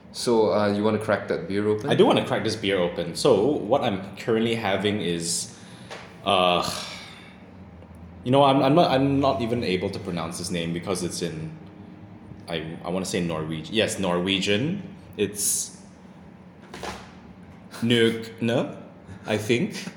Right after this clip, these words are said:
Speaker 1: <laughs> I don't know, man.
Speaker 2: I, I look at you as if you have all the answers, but
Speaker 1: Yeah.
Speaker 2: clearly not.
Speaker 1: No, I
Speaker 2: Yeah.
Speaker 1: don't. Like,
Speaker 2: Ah.
Speaker 1: even in ikea, like, all I can do is just mess up all the names there.
Speaker 2: No, I mean, ikea is, like, a, a breeding ground for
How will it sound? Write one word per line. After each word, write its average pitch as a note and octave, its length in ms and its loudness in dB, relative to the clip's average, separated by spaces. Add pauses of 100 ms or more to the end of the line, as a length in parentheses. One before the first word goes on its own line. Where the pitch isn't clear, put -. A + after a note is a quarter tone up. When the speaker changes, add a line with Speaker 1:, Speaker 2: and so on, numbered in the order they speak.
(260)
Speaker 1:
<laughs> - 380 -16
I A#2+ 120 2
don't G#2+ 240 -2
know, E2+ 180 -6
man. E2 200 -10 (640)
Speaker 2:
I, C#3 320 4
I C#3+ 80 4
look F#3 200 4
at C#3 160 4
you C#3 100 6
as A2+ 120 4
if G2+ 140 2
you F#2+ 100 0
have E2+ 160 -2
all E2+ 100 2
the D#2+ 100 -2
answers, D#2 460 -4
but C#3 100 0
Speaker 1:
Yeah. B2 320 2
Speaker 2:
clearly E2 240 2
not. D#2 340 -6
Speaker 1:
No, F#2 220 0
I E2 300 -2
Speaker 2:
Yeah. D#2+ 140 -4
Speaker 1:
don't. D#2+ 120 -8 (720)
Like, C3+ 180 6
Speaker 2:
Ah. A#2 100 4
Speaker 1:
even F3+ 200 6
in A#2+ 120 4
ikea, F#2+ 640 2
like, E2+ 180 -2
all F#2 120 2
I F#2 80 0
can E2+ 200 -6
do F2 180 -4
is D#2+ 140 -6
just - 440 -8
mess F2 320 -4
up - 100 -8 (100)
all E2+ 140 -6
the E2+ 100 -10
names D#2+ 400 -10
there. F2 240 -12 (140)
Speaker 2:
No, C#3+ 120 0 (120)
I G2+ 80 2
mean, A#2+ 100 0
ikea A#2 340 0
is, C3+ 120 -2
like, - 200 -2
a, E2+ 280 -2 (160)
a F2 60 -6
breeding F#2 460 -2
ground F2 280 -2
for E2+ 80 -12